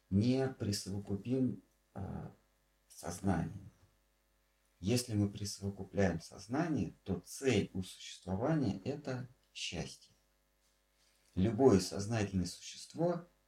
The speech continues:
ну хорошо, не счастье, а у любого сознательного существа, м, есть понятие "лучше"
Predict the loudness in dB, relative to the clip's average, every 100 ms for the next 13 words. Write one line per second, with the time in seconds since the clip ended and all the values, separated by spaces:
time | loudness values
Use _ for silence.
0 | _ -8 0 2 2 2 2 2 -4 -6
1 | -10 -16 -2 2 2 0 -10 _ _ _
2 | _ -18 -14 -2 2 2 6 8 8 2
3 | -2 -2 -2 0 0 -2 -4 -14 -18 -14
4 | -2 2 2 -2 -10 _ _ _ _ -4
5 | -2 -2 -6 -12 -20 _ _ -12 -6 -2
6 | -2 0 2 2 0 4 6 6 4 0
7 | -6 -10